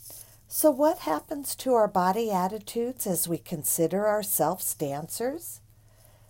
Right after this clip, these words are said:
Filtering daily life through an intelligent, informed physicality takes us beyond the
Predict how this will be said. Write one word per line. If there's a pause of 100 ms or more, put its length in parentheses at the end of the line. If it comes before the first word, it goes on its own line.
(200)
Filtering
daily
life
through
an
intelligent,
informed
physicality (480)
takes
us
beyond
the